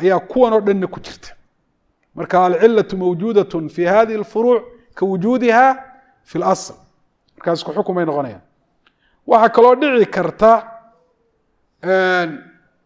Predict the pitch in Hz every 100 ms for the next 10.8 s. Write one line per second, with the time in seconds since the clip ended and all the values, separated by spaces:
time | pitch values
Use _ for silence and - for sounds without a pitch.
0 | - 208 208 208 262 247 220 233 233 196
1 | 202 196 190 156 214 214 180 160 147 -
2 | _ - 175 175 226 220 214 262 269 _
3 | _ _ 220 240 - 202 190 185 180 196
4 | 208 185 - 175 185 - - _ _ _
5 | _ _ _ _ _ _ _ _ 180 185
6 | 185 214 247 240 214 226 214 214 208 220
7 | 196 170 208 220 - - _ _ _ _
8 | _ - 165 233 - 185 170 - 196 220
9 | 208 220 180 196 208 208 - - - 202
10 | 220 - 180 160 - 190 190